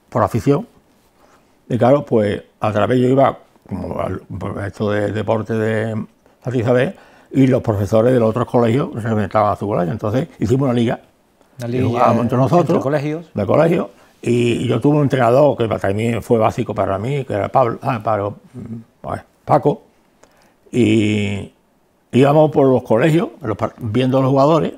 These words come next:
Speaker 1: a ver cuál nos gustaba para tenerlo para, porque la idea era hacer un equipo infantil en Marchena, que no existía, porque los niños pequeños jugaban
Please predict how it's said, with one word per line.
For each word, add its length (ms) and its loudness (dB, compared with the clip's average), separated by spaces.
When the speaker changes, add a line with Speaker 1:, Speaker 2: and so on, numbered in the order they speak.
Speaker 1:
a 100 -6
ver 120 -6
cuál 220 -2
nos 80 -4
gustaba 420 -4
para 380 -8
tenerlo 320 -10
para, 160 -10
porque 180 -2
la 60 2
idea 180 2
era 220 2
hacer 180 -2
un 60 0
equipo 240 -2
infantil 600 -2
en 80 -6
Marchena, 360 0
que 100 2
no 80 -4
existía, 380 0
porque 380 -6
los 200 -8
niños 260 -8
pequeños 400 -6
jugaban 360 -2